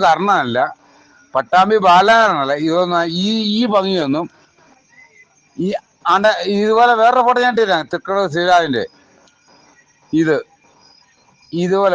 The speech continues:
ഒന്നും ഒരു, ഒരിടത്തും കിടത്തില്ല. ഇതിനകത്തൊക്കെ ആരും എത്ര വ-, എത്ര വാലം പിടിച്ചാലും വലം പി-, വല പിടിച്ചാലും ശരി, ഈ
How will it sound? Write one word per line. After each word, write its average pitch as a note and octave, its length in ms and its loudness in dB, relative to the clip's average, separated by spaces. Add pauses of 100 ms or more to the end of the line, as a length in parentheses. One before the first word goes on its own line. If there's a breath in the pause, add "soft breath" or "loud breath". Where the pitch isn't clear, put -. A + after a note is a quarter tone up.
ഒന്നും E3+ 220 -2
ഒരു, E3+ 140 -2 (280)
ഒരിടത്തും F3 340 -2
കിടത്തില്ല. D#3 320 -4
ഇതിനകത്തൊക്കെ D#3 440 -2 (220)
ആരും G3 280 0 (160)
എത്ര - 240 -10 (160)
വ-, C3 140 -2 (560 loud breath)
എത്ര - 360 -6 (240)
വാലം E3+ 460 4
പിടിച്ചാലും D3+ 520 -4
വലം C#3+ 220 0
പി-, F3 180 -4
വല D3 220 0
പിടിച്ചാലും A2+ 500 -4
ശരി, G2 180 -6 (680 soft breath)
ഈ D#3 60 0